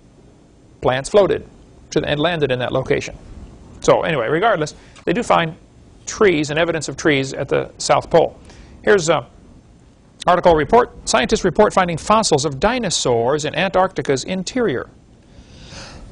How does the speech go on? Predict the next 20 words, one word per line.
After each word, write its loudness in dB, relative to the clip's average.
<coughs> 2
Scientists 2
have 4
reported 4
discovering 2
the -6
first 2
set 4
of 0
dinosaur 2
fossils 0
ever 0
to -4
be -2
found 0
in -2
the -8
interior -2
of 2
Antarctica. -2